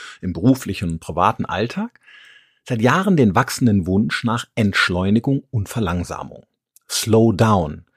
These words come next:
heißt beispielsweise eine häufig zitierte Empfehlung von Anhängern eines gemäßigten Lebenstempos. Gemeint ist, das Arbeiten, das Gehen, das Reden und das Essen, also irgendwie alles zu verlangsamen. Ist das wirklich eine gute Lösung?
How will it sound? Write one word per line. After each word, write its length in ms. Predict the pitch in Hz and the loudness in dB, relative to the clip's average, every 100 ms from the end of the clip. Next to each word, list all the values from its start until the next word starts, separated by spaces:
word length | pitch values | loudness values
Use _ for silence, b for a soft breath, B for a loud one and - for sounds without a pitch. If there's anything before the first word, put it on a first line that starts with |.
| b - | b -10
heißt 200 | 82 - | -8 -6
beispielsweise 680 | 82 - - 85 82 - | -6 -6 -6 -4 -4 -6
eine 160 | 92 85 | -8 -8
häufig 480 | - 104 101 95 - | -2 -2 -2 -8 -10
zitierte 480 | - - 110 - | -12 -4 -4 -2
Empfehlung 560 | - - - 98 104 104 B B B B B | -4 -6 -4 0 0 -2 B B B B B
von 120 | - | -6
Anhängern 520 | - 101 107 110 107 113 | 0 2 4 4 4 2
eines 320 | 90 87 - | -2 -6 -6
gemäßigten 800 | 85 80 82 - 87 - 90 90 | -4 -2 -4 -6 -14 -10 -6 -4
Lebenstempos. 1080 | 92 82 73 - - 78 80 - - - _ - | -2 -4 -6 -10 -10 -10 -8 -12 -12 -18 _ -6
Gemeint 380 | 90 78 98 | 0 0 0
ist, 240 | - 139 - | -2 -6 -8
das 80 | - | -6
Arbeiten, 600 | 95 107 107 101 101 92 | 2 4 4 2 0 -6
das 200 | 82 - | -8 -2
Gehen, 340 | 104 104 98 | 2 4 4
das 220 | 104 - | 0 -2
Reden 500 | 95 107 101 92 92 | 0 2 0 -2 -6
und 140 | - 101 | -4 -4
das 100 | - | -4
Essen, 380 | 104 - 104 | -6 -2 -2
also 160 | - 101 | -2 -2
irgendwie 280 | 131 113 101 - | 0 0 -2 2
alles 440 | 135 101 117 - | 4 6 4 -2
zu 200 | - - | -12 -10
verlangsamen. 800 | - 110 95 104 98 76 - - - _ _ _ _ _ - | -6 -4 0 2 0 -4 -12 -16 -18 _ _ _ _ _ -14
Ist 140 | - | -6
das 160 | 120 - | -4 -2
wirklich 300 | 123 156 139 | -2 -2 0
eine 140 | 120 | 2
gute 260 | 98 104 92 | 2 0 -2
Lösung? 480 | 73 71 95 220 | -4 -6 -6 -6